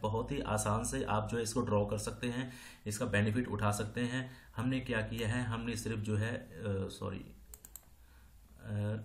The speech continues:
इसको देखते हैं। हमने ये देखिए, ये हमको ये पहला हाई मिला, ठीक है, दू-, दूसरा जो है ये lower low मिला, हमने इस तरह से एक trend line draw कर दी, ठीक है। और same जो है नीचे से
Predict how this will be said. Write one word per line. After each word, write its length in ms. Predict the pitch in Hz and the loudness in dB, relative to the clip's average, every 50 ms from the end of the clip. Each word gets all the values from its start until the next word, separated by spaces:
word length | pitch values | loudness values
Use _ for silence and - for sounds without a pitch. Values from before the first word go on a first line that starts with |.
| - - - - - - - - - - | -10 -16 -20 -20 -20 -20 -20 -20 -16 -12
इसको 200 | - 101 - - 98 | -10 -8 -6 -6 -6
देखते 360 | 95 - - - - - - | -6 -6 -10 -12 -12 -10 -8
हैं। 260 | 53 53 53 - 53 - - - - - - - - - - - - - - - - | -8 -6 -8 -8 -10 -10 -12 -12 -12 -12 -12 -14 -14 -14 -14 -14 -14 -16 -16 -10 -6
हमने 280 | 113 110 117 123 123 123 127 131 131 127 - - | -4 0 2 4 4 4 4 2 2 0 -4 -4
ये 120 | 110 120 113 | -4 -2 0
देखिए, 340 | 107 101 101 101 101 101 98 98 - - | 2 0 0 0 0 0 0 0 -4 -6
ये 140 | - 101 | -2 0
हमको 240 | 107 113 120 - 127 127 | 0 0 0 2 2 2
ये 120 | 127 123 | 4 4
पहला 280 | 123 123 110 110 123 127 | 2 2 2 2 2 2
हाई 200 | 120 123 120 123 | 2 2 2 2
मिला, 200 | 123 131 127 131 135 - - - - - - - - - | 2 2 2 0 -2 -4 -8 -14 -16 -18 -18 -16 -10 -8
ठीक 160 | 113 107 107 | -6 -4 -2
है, 100 | 131 131 127 123 - - | -2 -4 -4 -6 -8 -6
दू-, 200 | 101 110 113 107 101 | -2 -2 0 -2 -2
दूसरा 340 | 101 110 110 104 110 123 123 120 | -2 -2 -2 0 2 2 2 2
जो 160 | 120 123 120 | 4 2 2
है 220 | 117 120 120 120 240 | 2 2 2 2 0
ये 60 | 240 | 0
lower 260 | 220 220 240 - 123 | 0 0 0 2 4
low 140 | - 247 123 | 4 4 4
मिला, 200 | 123 120 120 127 - - | 4 2 0 -2 -2 -2
हमने 400 | 107 113 123 127 127 131 131 - - - - - - - - - - - - - - | -2 0 2 2 2 2 0 -2 -8 -12 -16 -16 -16 -18 -18 -18 -20 -18 -8 -4 -2
इस 160 | 151 156 - | -2 -2 0
तरह 140 | - 135 131 | 0 0 2
से 160 | 131 - 139 131 | 2 0 -2 -2
एक 220 | - 135 143 - - | -2 -2 -2 -2 -2
trend 240 | 110 110 107 107 104 | 0 2 4 4 6
line 180 | 107 104 104 101 | 4 4 4 2
draw 180 | - 98 95 92 | 2 2 0 0
कर 180 | - - 90 | 0 -2 -4
दी, 180 | - - - - 95 - - - - | -4 -6 -10 -10 -12 -14 -18 -14 -8
ठीक 160 | - 127 - 139 | -6 -6 -4 -4
है। 140 | 135 135 - - - - - - | -6 -8 -8 -14 -20 -20 -12 -6
और 140 | - 117 123 | -2 -2 0
same 340 | - - - 120 127 139 151 | 0 2 4 4 4 4 4
जो 140 | 160 165 127 | 4 2 2
है 200 | 123 127 135 135 | 4 4 2 2
नीचे 360 | 120 113 110 113 107 123 120 | 2 0 0 0 0 0 0
से 140 | 101 - 95 | 0 2 0